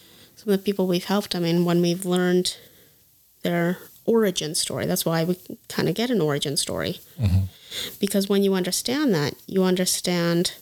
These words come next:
Speaker 1: with a bit more clarity how or why someone would respond in the way they are. But it also helps with repairing anything that needs repairing or wants repairing or change.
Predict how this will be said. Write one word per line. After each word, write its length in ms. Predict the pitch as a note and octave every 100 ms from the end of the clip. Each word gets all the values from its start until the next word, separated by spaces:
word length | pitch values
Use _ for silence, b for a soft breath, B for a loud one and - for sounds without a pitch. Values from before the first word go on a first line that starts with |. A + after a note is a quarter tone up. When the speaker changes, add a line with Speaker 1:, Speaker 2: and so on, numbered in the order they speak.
| - -
Speaker 1:
with 460 | G3 G3 F#3 F#3
a 60 | F3
bit 200 | - F3+
more 140 | E3+
clarity 720 | F3 - G3+ G3 E3+ D#3+ F3 - - _ _ _ _ _ -
how 320 | - G3+ F#3
or 100 | F3
why 300 | F3+ E3+ F3+
someone 340 | - D#3+ E3+
would 140 | F3+ E3
respond 500 | - - F#3+ F3+ E3+
in 80 |
the 80 | F3
way 220 | E3 E3
they 240 | E3+ E3 G3+
are. 400 | G#3+ C#2+ A1+ - B B B B B -
But 100 | G3
it 100 | F#3+
also 260 | A3+ A3
helps 560 | G3 F3+ E3 - - - - _ _ _ _ _ _ _
with 400 | G3 F3 - - - -
repairing 560 | F3+ - - G#3 F#3
anything 460 | E3+ E3 F#3 - F3
that 220 | E3 D#3+
needs 340 | E3+ E3+ E3+ F3
repairing 540 | - F#3 F3 E3+ F3 - B B B B -
or 100 | E3+
wants 360 | F3+ F3+ -
repairing 480 | - - C3 D3+ -
or 120 | D#3+
change. 560 | F3+ - E2+ - -